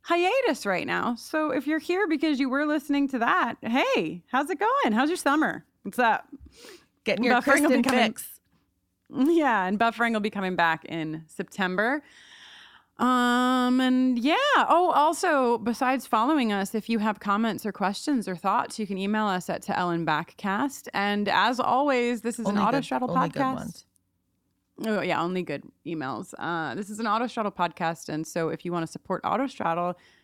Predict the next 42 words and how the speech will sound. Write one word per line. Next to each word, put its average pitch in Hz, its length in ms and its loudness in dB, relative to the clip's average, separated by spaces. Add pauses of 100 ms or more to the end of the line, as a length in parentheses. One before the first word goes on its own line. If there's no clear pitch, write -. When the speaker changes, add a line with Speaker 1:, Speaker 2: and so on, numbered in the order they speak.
Speaker 1:
you 196 100 -4
should 190 120 -4
become 220 220 -2
an 233 60 0
A 214 80 -2
plus 208 300 -6
member - 340 -6
because 185 320 -6
it 247 160 -2
rules 170 320 -4
and 185 180 -6
queer 165 180 -4
media 143 420 -2
needs 151 220 -6
your - 100 -8
help. - 200 -8 (440)
Speaker 2:
Yeah, 233 200 -2
and 202 80 0
maybe 196 240 0
one 202 160 0
day 202 140 -2
we'll 190 100 -2
put 196 160 -6
something 180 240 -4
special 190 380 -8
on 165 160 -4
there 160 120 -2
for 156 200 -6
you, 156 80 -4
and 160 120 -4
you'll 156 100 -4
be 151 120 -6
like, 147 160 -8
"Oh, 185 100 -2
wow, 165 200 -4
I'm 143 140 -8
so 156 200 -8
glad 143 200 -8
that 151 80 -8
I'm 160 160 -6
a 170 60 -6
member." 165 580 -4